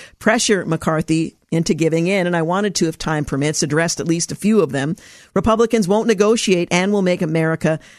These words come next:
uh, hit the debt ceiling. Well, this is the most common rhetorical tactic, essentially contending that if it weren't for Republicans, there wouldn't be a problem.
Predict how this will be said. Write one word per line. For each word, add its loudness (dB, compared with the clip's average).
uh, 2
hit 2
the 2
debt 0
ceiling. 0
Well, -4
this 0
is 0
the 0
most 2
common 0
rhetorical 0
tactic, -2
essentially 2
contending 0
that 0
if 4
it 2
weren't 0
for 0
Republicans, 0
there 2
wouldn't -2
be 2
a 0
problem. -2